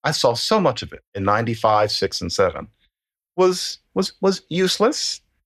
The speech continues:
and it was inappropriate because that's not what happened. Laced all throughout all of this soapbox rhetoric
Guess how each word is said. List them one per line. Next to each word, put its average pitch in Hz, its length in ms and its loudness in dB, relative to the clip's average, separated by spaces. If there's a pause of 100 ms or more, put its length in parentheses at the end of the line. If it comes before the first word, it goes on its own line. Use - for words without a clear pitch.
(160)
and 180 420 2
it 175 140 0
was 185 160 0
inappropriate 202 640 0
because 147 240 -2
that's 175 260 0
not - 180 0
what 175 140 0
happened. 190 320 -2 (1000)
Laced 196 480 2
all 202 260 4
throughout 185 640 2
all 139 220 4
of 135 100 -4
this 143 180 -2
soapbox 123 640 0
rhetoric 76 480 0